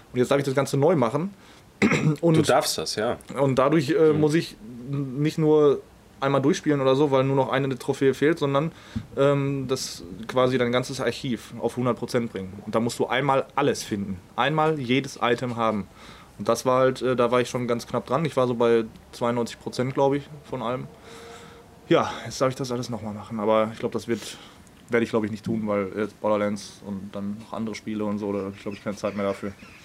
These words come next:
Speaker 1: Schade Schokolade.
Speaker 2: Schade, so ist das. Ja, die Tauben machen sich jetzt auch vom Acker. Wir gehen jetzt auch rein, räumen mal ein bisschen auf. Oder haben,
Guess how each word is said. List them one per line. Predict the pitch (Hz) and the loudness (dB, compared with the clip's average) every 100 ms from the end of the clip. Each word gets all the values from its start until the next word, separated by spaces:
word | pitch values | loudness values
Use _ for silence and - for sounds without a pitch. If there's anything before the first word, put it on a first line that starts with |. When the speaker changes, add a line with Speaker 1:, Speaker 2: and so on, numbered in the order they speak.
| - - - - - - - | -20 -20 -20 -20 -20 -20 -10
Speaker 1:
Schade | - 127 | -6 -6
Schokolade. | 120 120 117 113 95 - - | -8 -12 -6 -6 -6 -14 -14
Speaker 2:
Schade, | - 139 107 82 - - - | -4 0 0 -2 -6 -12 -6
so | - | 0
ist | 135 - | 2 2
das. | 87 - - - - - - - - - - - - - - - - | -2 -4 -10 -16 -20 -20 -20 -20 -20 -20 -18 -18 -18 -20 -20 -20 -2
Ja, | 151 139 110 - - - | 4 4 4 -2 -6 2
die | 120 | 2
Tauben | - 135 147 156 147 - - - - - - - - - - - - - - | 4 4 6 4 2 -2 -12 -10 -8 -6 -6 -8 -10 -12 -14 -18 -20 -20 -2
machen | 143 135 139 | 2 4 4
sich | 131 | 4
jetzt | 127 | 4
auch | 135 147 | 4 4
vom | 156 143 | 2 2
Acker. | 156 170 170 - 165 226 - - - - - - 147 131 - - - - - | 2 2 0 -2 0 0 0 -8 -6 -4 -4 -6 -8 -12 -14 -12 -12 -8 -4
Wir | 123 113 | 2 4
gehen | 123 | 6
jetzt | 127 135 | 4 4
auch | 127 131 | 4 4
rein, | 131 131 | 4 4
räumen | 123 127 | 4 6
mal | 127 123 | 6 4
ein | 120 - - | 0 -6 -4
bisschen | 135 123 | -2 0
auf. | 107 123 156 - - - - - - 135 120 - - - - - - - - - - - - | 4 4 2 -2 -10 -12 -14 -18 -14 -12 -12 -14 -18 -20 -20 -20 -20 -20 -20 -20 -20 -20 -6
Oder | 110 | 0
haben, | 98 | 2